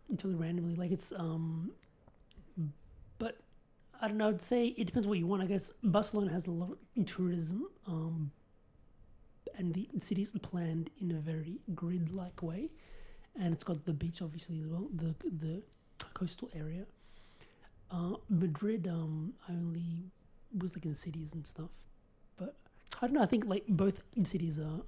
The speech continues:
um, comparable. Culturally, I think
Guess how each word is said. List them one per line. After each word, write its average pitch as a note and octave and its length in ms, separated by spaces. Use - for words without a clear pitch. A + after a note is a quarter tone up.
um, E3 300
comparable. F3+ 680
Culturally, G#3+ 440
I F#3+ 40
think F#3 320